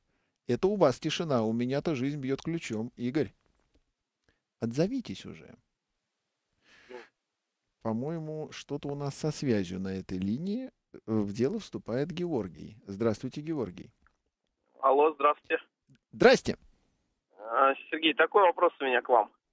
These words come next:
Speaker 2: А, щ-, являюсь счастливым обладателем Volvo Хосе девяносто с двигателем два и пять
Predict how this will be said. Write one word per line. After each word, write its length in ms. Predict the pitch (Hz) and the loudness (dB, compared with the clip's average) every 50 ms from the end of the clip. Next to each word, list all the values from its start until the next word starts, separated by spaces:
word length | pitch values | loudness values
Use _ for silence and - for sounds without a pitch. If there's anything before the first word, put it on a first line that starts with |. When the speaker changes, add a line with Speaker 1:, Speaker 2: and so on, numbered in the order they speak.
| _ _ _ _ _ _ _ _ _ - | _ _ _ _ _ _ _ _ _ 4
Speaker 2:
А, 320 | 135 131 131 135 139 135 | 6 6 6 6 4 4
щ-, 400 | - - 143 - - - - - | 0 -4 -12 -12 -12 -12 -6 -2
являюсь 320 | 160 170 190 208 202 180 - | 0 2 4 4 4 4 0
счастливым 480 | - - - - - 196 196 185 170 165 | -4 -14 -16 -12 -4 2 4 6 6 6
обладателем 440 | 160 160 170 170 165 170 170 - _ _ _ _ _ - | 6 6 6 4 4 2 -4 -6 _ _ _ _ _ -2
Volvo 280 | 175 190 185 160 147 135 | 0 0 2 2 0 0
Хосе 400 | - - 147 - - - 160 147 | 0 0 -2 -2 0 -4 -4 0
девяносто 520 | 143 151 160 160 156 143 - - 123 127 | 2 2 4 4 4 2 2 -2 -8 -8
с 40 | 120 - | -6 0
двигателем 560 | 143 156 156 143 143 - 139 135 131 127 120 | 2 2 2 2 0 0 2 0 0 0 2
два 180 | 127 135 139 | 2 4 4
и 60 | 151 151 | 4 2
пять 220 | - 143 135 - | 2 0 0 0